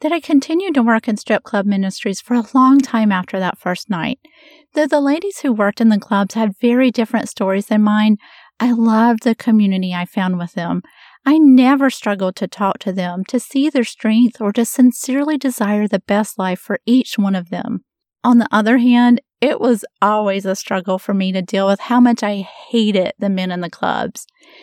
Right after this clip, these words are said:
See, there are often abusive jerks in the clubs who think having a little money means they can talk to women like they're garbage. I have seriously sat and prayed,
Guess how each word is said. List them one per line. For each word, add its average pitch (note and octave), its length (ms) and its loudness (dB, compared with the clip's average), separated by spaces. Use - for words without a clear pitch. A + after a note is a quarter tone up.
See, F#4 440 -2
there D4 260 0
are D4 120 -2
often G4+ 380 0
abusive A3+ 540 0
jerks - 340 -4
in B3 80 4
the B3 100 4
clubs A#3 460 2
who C4+ 140 2
think - 300 0
having C4+ 420 2
a A#3 80 4
little A3+ 280 2
money G3+ 600 2
means A#3+ 320 4
they C#4 200 -2
can C4+ 220 4
talk - 300 -2
to A3 120 -4
women G3 360 -2
like F#3 220 -6
they're F3+ 140 -4
garbage. - 600 -4
I A#3 100 4
have B3+ 280 0
seriously A3+ 600 0
sat F#3+ 280 -2
and G#3 120 0
prayed, F3 400 -4